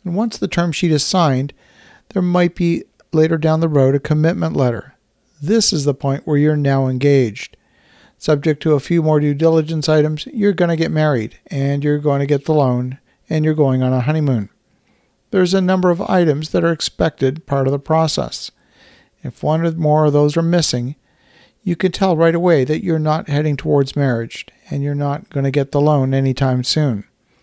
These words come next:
Maybe you finally met, and you might be dating, but you haven't met any of their family or friends. That would be a red flag for any marriage-minded relationship. Perhaps your future spouse has given you a list of values that they find important in their future spouse.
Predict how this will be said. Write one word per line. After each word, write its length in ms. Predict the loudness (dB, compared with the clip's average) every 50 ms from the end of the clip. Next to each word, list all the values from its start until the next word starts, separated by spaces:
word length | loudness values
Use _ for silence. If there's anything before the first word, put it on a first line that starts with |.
| _ _ _ _ _ _ _ _ _
Maybe 540 | 0 2 4 4 4 4 4 2 2 -2 -8 _ _ _ _ _ _ _ -2
you 140 | -2 -2
finally 340 | 0 0 0 2 2 2 2
met, 360 | 2 2 0 0 -2 -6 -12 -20 _ _ -8
and 180 | -6 -4 -2 -2
you 120 | -2 -2
might 240 | 0 0 0 0 0
be 100 | 0 2
dating, 460 | 2 4 4 4 2 0 -2 -8 -12 _ _ _ _ _ _ _ _ _ _ _ _ _
but 180 | 0 0 0 2
you 140 | 2 2 2
haven't 360 | 2 2 0 0 -2 -2 0
met 220 | 0 0 0 -2 -4
any 280 | -4 -2 0 2 2
of 80 | 2 2
their 100 | 0 0
family 460 | 0 0 0 0 0 0 2 2 2
or 100 | 2 0
friends. 600 | 0 -2 0 0 0 -2 -4 -8 -12 -16 -18 -20 _ _ _ _ _ _ _ _ _ _ _ _ _ _ _ -6
That 280 | -2 0 2 2 2 0
would 140 | -2 -2 0
be 120 | 2 2
a 60 | 2
red 240 | 2 2 0 0 0
flag 320 | 0 0 2 2 2 0 -2
for 140 | -4 -4
any 160 | -2 0 0 0
marriage-minded 680 | 0 2 2 0 0 -2 -2 -2 -2 0 0 0 0 0
relationship. 720 | 0 2 2 2 0 0 -2 -6 -6 -6 -6 -6 -6 _ _ _ _ _ _ _ _ _ _ _ _ _ _ _ _
Perhaps 380 | 0 2 2 2 2 0 0 -2
your 80 | 0
future 320 | 0 0 -2 -2 0 -2 -4
spouse 460 | -4 -2 0 0 2 2 2 0 -2
has 160 | -2 -2 0
given 260 | 0 0 0 0 0
you 180 | 0 2 2 2
a 40 | 2
list 320 | 2 2 2 0 0 -4
of 100 | -6 -2
values 540 | 0 0 2 2 2 0 0 -2 -4 -4 -6
that 160 | -6 -4 0
they 100 | 0 0
find 260 | 0 0 -2 -2 -2
important 480 | -2 -4 -4 -2 0 0 0 0 -2 -2
in 140 | -4 -2 -4
their 100 | -4 -6
future 360 | -4 -4 -4 -4 -4 -6 -8
spouse. 560 | -4 -2 0 2 2 0 0 -4 -8 -10 -10